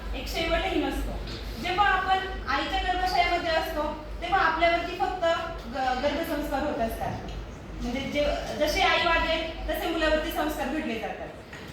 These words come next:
जर जसे आपण मोठे होत जातो, समाजामध्ये वावरू लागतो, तेव्हा आपल्याला कुठेतरी आई, वडील, भाऊ, बहीण आणि all the relatives यांचं प्रेम मिळायला लागतं. तेव्हा आपल्या मनात एक कुठेतरी प्रेमाची भावना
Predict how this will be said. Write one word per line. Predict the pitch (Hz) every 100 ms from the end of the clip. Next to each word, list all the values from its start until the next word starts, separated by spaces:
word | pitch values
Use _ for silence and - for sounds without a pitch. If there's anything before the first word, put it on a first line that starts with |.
| - - - -
जर | 294 320
जसे | - -
आपण | 339 339
मोठे | 311 302 339 381
होत | 320
जातो, | 294 262 262 269 - - -
समाजामध्ये | 311 339 359 359 349
वावरू | 330 285 294 330
लागतो, | 285 - 262 254 - - - -
तेव्हा | 339 381
आपल्याला | 339 339 359 370
कुठेतरी | - 403 349 285 269 - - - - - - - - -
आई, | 226 240 233 - - 233
वडील, | 247 247 233 - - - - -
भाऊ, | 269 277 247 233 - - -
बहीण | 233 285 254 240 - - -
आणि | 294 370 427 427 - - - -
all | 330
the | 349 403
relatives | 381 339 339 359
यांचं | 339 330 381 -
प्रेम | 320 311
मिळायला | 269 240 -
लागतं. | 185 190 - - - - -
तेव्हा | 294 262
आपल्या | 262 - 330
मनात | 302 302 320
एक | 302 320
कुठेतरी | 359 330 381
प्रेमाची | 311 302 302 311 -
भावना | 320 277 277 269